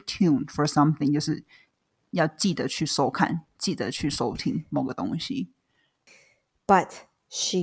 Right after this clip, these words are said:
Speaker 2: couldn't stay in tune, so she had to drop out of the choir.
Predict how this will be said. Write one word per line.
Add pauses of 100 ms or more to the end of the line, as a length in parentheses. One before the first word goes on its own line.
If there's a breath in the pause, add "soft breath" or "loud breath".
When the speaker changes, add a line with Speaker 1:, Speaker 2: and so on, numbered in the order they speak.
(100)
Speaker 2:
couldn't
stay
in
tune, (440 soft breath)
so
she
had (100)
to
drop (100)
out
of
the
choir.